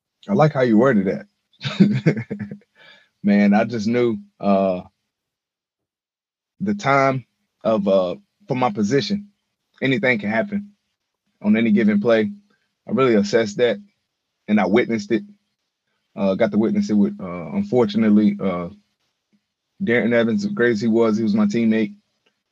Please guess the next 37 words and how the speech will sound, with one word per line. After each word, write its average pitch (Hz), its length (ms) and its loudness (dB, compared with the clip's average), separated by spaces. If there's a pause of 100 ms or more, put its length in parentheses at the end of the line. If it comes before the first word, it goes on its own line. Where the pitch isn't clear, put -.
(320)
Uh, 98 340 -2
I 104 80 -6
saw 117 260 0
how 107 200 0
injuries 113 400 -2
took - 140 -4
a 113 40 -2
toll 113 300 0
on 104 120 2
him. 104 280 0 (1900)
And 101 400 0
he 117 120 -2
was 110 120 2
only 110 240 2
in 101 60 2
college. 107 520 0 (320)
And 98 140 0
then, 104 180 2
uh, 104 360 2 (160)
also 113 320 0
with 104 280 2
Ryan 117 300 2
Williams, 113 520 -2 (880)
saw 117 200 0
how 113 60 0
injuries 110 360 0
took 104 120 -2
a 104 40 0
toll 107 260 2
on 107 100 2
him, 113 460 -4
and 95 80 -8
he 110 100 0
was 110 100 -2
only 110 240 0
in 104 100 2
college. 107 500 -2